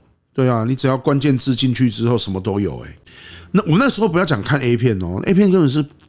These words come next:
非常不容易的，A 片一定是要过五关斩六将，然后排除万难才有办法去偷看一下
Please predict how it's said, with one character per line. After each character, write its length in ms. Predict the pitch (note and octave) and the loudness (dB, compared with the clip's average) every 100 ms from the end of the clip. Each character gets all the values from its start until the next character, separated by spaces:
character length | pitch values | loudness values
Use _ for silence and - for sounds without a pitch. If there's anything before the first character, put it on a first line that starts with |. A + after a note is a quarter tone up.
| _ _ _ _ - | _ _ _ _ -18
非 260 | - F#3+ | -8 -4
常 280 | E3+ - G#2 | -2 -2 -4
不 140 | E2+ C#3 | -4 -2
容 280 | G#2 F2 | -2 -4
易 140 | G#2+ F2 | -4 -6
的， 80 | D2+ | -4
A 120 | E3+ | -4
片 200 | G#3 - | -4 -8
一 60 | C#3+ | -4
定 180 | F#3+ | 0
是 160 | E3 F#3 | 2 2
要 180 | F#3 D3 - - - - | 0 -2 -8 -18 -20 -4
过 120 | A3+ | -2
五 180 | C3+ G#2 | 0 -2
关 240 | D#3+ D#3 | -2 0
斩 220 | D3+ A2 | 0 0
六 200 | A2 D3+ | 2 2
将， 220 | B2+ D3+ A2+ | 0 -2 -2
然 80 | |
后 60 | C3+ | -2
排 160 | - C3 | -2 -4
除 220 | C3 B2+ | -2 -2
万 140 | D3 C3+ | -2 -2
难 100 | G2 | -2
才 100 | A#2+ | -2
有 60 | |
办 120 | A2+ B2+ | -2 -4
法 60 | |
去 60 | A#2+ | -4
偷 200 | - C#3 | -4 -4
看 180 | C3 B2 | -2 0
一 40 | |
下 120 | A#2 | 0